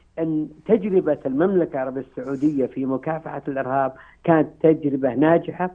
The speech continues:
سواء في الضربات الاستباقية أو في اكتشا-، في اكتشاف الخلايا أو معالجة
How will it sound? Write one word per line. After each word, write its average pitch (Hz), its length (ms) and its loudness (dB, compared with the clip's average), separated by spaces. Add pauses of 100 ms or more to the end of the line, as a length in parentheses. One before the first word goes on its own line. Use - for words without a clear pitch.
(420)
سواء 165 420 6
في 147 60 -4
الضربات 135 480 -4
الاستباقية 180 840 -6 (340)
أو 240 340 4
في 196 240 -10
اكتشا-، 160 960 -8
في 151 220 -2 (260)
اكتشاف 170 420 0
الخلايا 156 600 0 (340)
أو 269 480 2
معالجة 175 680 -4